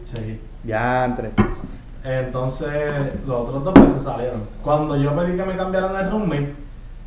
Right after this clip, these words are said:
Speaker 1: me trajeron en A I T. Eso es una de las otras anécdotas que quería contar.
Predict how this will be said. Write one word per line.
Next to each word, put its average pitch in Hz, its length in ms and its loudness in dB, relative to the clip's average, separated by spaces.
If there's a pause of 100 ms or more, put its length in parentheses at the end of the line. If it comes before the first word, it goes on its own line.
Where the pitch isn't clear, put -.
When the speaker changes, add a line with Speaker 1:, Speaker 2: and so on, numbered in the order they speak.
(180)
Speaker 1:
me 139 220 4
trajeron 156 500 4
en 147 200 0
A 120 80 2
I - 100 -2
T. 175 300 2
Eso 127 260 -2
es 127 100 -6
una 139 240 0
de 160 60 2
las 156 140 0
otras 143 300 -2
anécdotas 165 560 -2
que 160 80 -10
quería 160 220 -4
contar. 165 460 -2